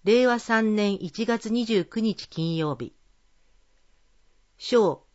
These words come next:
賞品。最優秀賞一点、市特産品三万円相当。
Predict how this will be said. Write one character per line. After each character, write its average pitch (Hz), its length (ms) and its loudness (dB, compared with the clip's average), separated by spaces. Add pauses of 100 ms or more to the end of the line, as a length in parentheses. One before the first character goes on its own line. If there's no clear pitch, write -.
(140)
賞 196 320 0
品。 175 400 -6 (720)
最 240 420 -2
優 254 160 0
秀 240 260 -2
賞 135 380 -6 (240)
一 233 120 -4
点、 147 420 -6 (420)
市 - 460 -6 (180)
特 160 220 -8
産 202 260 0
品 175 400 -4
三 202 380 0
万 196 200 2
円 185 160 0
相 170 280 -2
当。 110 280 -14